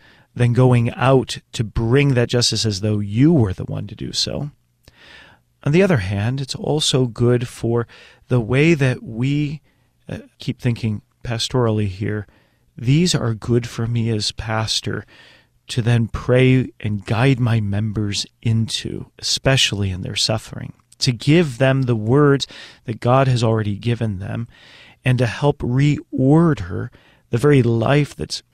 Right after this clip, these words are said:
fixated on this suffering, that is pouring out in an anger.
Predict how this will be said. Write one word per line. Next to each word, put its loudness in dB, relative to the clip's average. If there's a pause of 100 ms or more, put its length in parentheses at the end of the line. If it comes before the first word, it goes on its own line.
(280)
fixated 0
on -4
this -2
suffering, -2
that -4
is -2 (380)
pouring 4
out 4
in 4
an 0 (120)
anger. 2